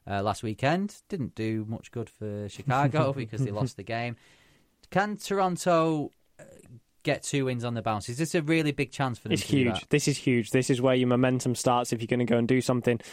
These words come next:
Speaker 2: Um, I just think it's gonna be two two.
Speaker 1: I think Toronto win. Toronto win, they go a point behind Chicago. I think Toronto win.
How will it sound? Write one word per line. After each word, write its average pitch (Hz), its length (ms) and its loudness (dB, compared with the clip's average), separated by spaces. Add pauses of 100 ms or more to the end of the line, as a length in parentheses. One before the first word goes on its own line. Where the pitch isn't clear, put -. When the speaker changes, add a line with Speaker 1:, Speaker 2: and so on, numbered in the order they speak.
(360)
Speaker 2:
Um, 127 440 4
I 135 160 4
just - 220 -2
think 135 160 2
it's 131 80 0
gonna 123 140 2
be 120 80 4
two 120 240 0
two. 110 320 2 (2750)
Speaker 1:
I 180 200 2
think 180 360 -8
Toronto 156 460 0
win. 143 140 -2
Toronto 190 420 -2
win, 175 160 0
they 127 80 -2
go 131 140 0
a 120 40 0
point 139 280 -2
behind 123 240 -2
Chicago. 113 680 -4
I 113 100 -6
think 120 200 -6
Toronto 135 540 0
win. 110 400 -2